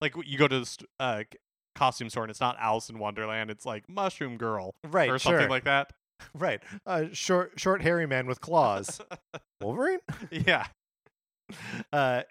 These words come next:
Speaker 2: yeah, no, and that, that original opening is, uh, oh, um, and they get attacked by dogs in there
Speaker 1: Mm-hmm.
Speaker 2: too, and the dogs are obviously just, like,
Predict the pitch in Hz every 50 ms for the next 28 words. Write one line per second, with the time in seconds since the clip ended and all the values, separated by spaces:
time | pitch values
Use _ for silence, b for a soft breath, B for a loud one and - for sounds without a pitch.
0 | _ - 117 127 147 143 123 110 113 120 143 139 117 110 - 135 127 127 135 151
1 | 160 156 151 - - 143 139 147 180 160 135 131 139 123 135 135 151 123 113 107
2 | 135 113 113 110 104 104 117 - - 120 110 104 104 104 101 98 92 - - -
3 | _ _ _ _ _ _ _ - 117 110 104 104 98 95 101 - _ _ - 123
4 | 131 - - 120 127 123 123 151 - - 135 131 127 139 139 127 147 135 113 -
5 | 135 131 139 - - 131 113 107 - - 104 101 107 117 127 147 156 143 - 214
6 | 175 143 147 143 139 135 147 160 175 185 135 117 113 104 120 123 131 123 101 110
7 | 107 113 120 135 143 123 120 - 123 113 104 110 110 - - 117 107